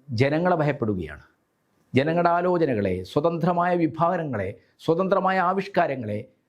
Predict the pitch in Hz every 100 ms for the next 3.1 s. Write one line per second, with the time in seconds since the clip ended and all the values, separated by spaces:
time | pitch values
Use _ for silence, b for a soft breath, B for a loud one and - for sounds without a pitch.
0 | - 170 202 202 202 196 196 190 196 208
1 | 190 147 131 180 190 190 180 156 - -
2 | 151 165 160 139 175 - 170 160 165 151